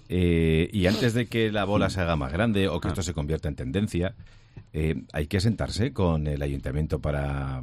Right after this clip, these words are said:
Speaker 1: eh, supongo que, mm, intentar,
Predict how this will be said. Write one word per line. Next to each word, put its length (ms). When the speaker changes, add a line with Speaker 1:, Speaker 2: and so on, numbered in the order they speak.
Speaker 1:
eh, 140
supongo 400
que, 360
mm, 360
intentar, 580